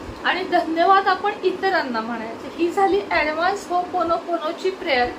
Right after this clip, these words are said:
जी, अ, म्हणजे पाचशे टक्के जसं आपण असं टायटल टाकलेलं आहे की पाचशे टक्के तुम्हाला ही रिझल्ट दिल्याशिवाय राहणार नाही. आता याच्यामध्ये आपण काय घडवू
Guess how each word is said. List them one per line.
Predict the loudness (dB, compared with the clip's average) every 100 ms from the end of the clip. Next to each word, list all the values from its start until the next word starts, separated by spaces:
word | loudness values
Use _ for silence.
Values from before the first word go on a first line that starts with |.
| -12 -12 -12 -2
जी, | 2 2 0 -4 2
अ, | 4 4 0 -6
म्हणजे | -6 -4 -6 -8 -14 -8 0
पाचशे | 2 2 0 0 4
टक्के | 2 0 -2 -4
जसं | -4 -2 -2
आपण | 0 0
असं | 0 -2 0
टायटल | 2 2 2 0 0
टाकलेलं | 0 -2 -4 -2
आहे | -2 -4 -10 -14 -14 -14 0
की | 0
पाचशे | 0 2 2 2 0 2 2
टक्के | 2 0 -2 -6 -6 -4
तुम्हाला | -4 0 2 2
ही | -2 -2
रिझल्ट | -4 -6 0 2 4 2
दिल्याशिवाय | 0 0 -2 -2 -4 -2
राहणार | -2 -2 -4
नाही. | -8 -10 -14 -14 -2
आता | 2 2 2 2
याच्यामध्ये | 0 0 2 2 4 2
आपण | 2 0
काय | -2 2 4 4 4
घडवू | 2 0